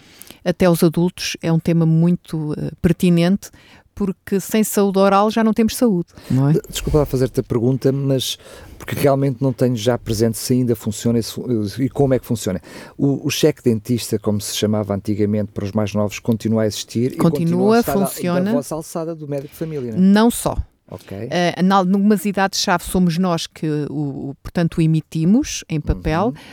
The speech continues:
Speaker 1: Noutros emitimos em formato, eh, digital, não sai em papel e as pessoas marcam na unidade de saúde a consulta.
Speaker 2: Ok.
Speaker 1: Eh, outros, na, na, noutras idades, são as escolas que facultam às crianças o cheque dentista.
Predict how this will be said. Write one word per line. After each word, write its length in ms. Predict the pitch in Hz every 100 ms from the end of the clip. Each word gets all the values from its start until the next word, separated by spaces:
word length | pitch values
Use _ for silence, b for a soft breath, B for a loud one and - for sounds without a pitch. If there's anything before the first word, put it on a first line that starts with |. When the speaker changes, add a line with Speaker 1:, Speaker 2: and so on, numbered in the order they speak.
| 233
Speaker 1:
Noutros 380 | - 196 208 - 180
emitimos 520 | 208 208 - 202 180
em 80 | 190
formato, 580 | - 190 190 170 - 156
eh, 260 | 156 156
digital, 560 | 143 190 180 202 202 185
não 240 | 185 226
sai 360 | 220 - 196 175
em 120 | 180 185
papel 580 | - - - 175 202 - B B B
e 100 | 185
as 60 |
pessoas 320 | 180 - 208 202
marcam 340 | 202 208 208
na 140 | 208
unidade 440 | 240 247 233 208 214
de 60 | -
saúde 440 | - 196 202 214
a 60 | 208
consulta. 640 | 202 196 - 143 - 143 - _ B B B B
Speaker 2:
Ok. 120 | 85 B 82 -
Speaker 1:
Eh, 140 | 180 -
outros, 560 | 254 - 247 - - - 208
na, 140 | 220
na, 200 | 220 233
noutras 440 | 226 262 254 247 254
idades, 420 | 233 190 156 -
são 200 | 202 202
as 80 | 190
escolas 420 | - 214 226 240
que 140 | -
facultam 680 | - 214 202 - 254 - 208
às 140 | 190
crianças 640 | - 180 160 165 185 196 185
o 40 |
cheque 360 | - 190 180 175
dentista. 520 | 180 170 127 -